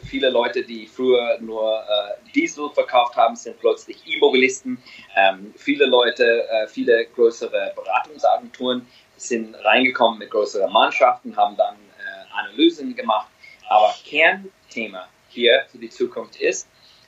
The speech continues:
dass, ähm, die, die Konzepten, die sich bewiesen haben für E-Mobilisten der Zukunft, für Leute, die diese Technologie verstehen und, und umsetzen wollen, besteht immer noch eine Chance,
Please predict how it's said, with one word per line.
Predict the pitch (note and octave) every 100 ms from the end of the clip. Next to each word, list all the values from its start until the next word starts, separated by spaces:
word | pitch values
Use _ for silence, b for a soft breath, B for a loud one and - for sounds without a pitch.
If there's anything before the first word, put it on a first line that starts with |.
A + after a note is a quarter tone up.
| G#2+
dass, | G#2+ - -
ähm, | A2 G#2 G#2 G#2+ _ _ _ _ _ _ _ _ _ -
die, | C#3 E3+ F#3 F#4+ - _ - -
die | A3+
Konzepten, | - F#3 - A#2 - E2+ -
die | A2+
sich | B2+ B2
bewiesen | A#2 C3+ F3+ D3 G#2+
haben | - - E2 b b
für | - C#3+ E3
E-Mobilisten | E3 E3 B2+ B2 B2 - A2
der | G2+
Zukunft, | - D#3 - - - b b b _ _
für | - G#3
Leute, | D3+ A2 G2+ F#2+
die | G2+ G2+ _ _
diese | B2 A2+ A2+
Technologie | C3 A2 A2+ G#2 G#2+
verstehen | - G#2 - - A#2+ E3 E3+ A#2
und, | A2 A2 -
und | A2+ A2+ A2+ -
umsetzen | D#3 C3+ C3 - G#2+
wollen, | F#2 F#2+ A2+ D#3+ b b -
besteht | - - G#2 G2+ -
immer | F3+ C3
noch | G#2 -
eine | -
Chance, | - - D#2 E2 B2 D3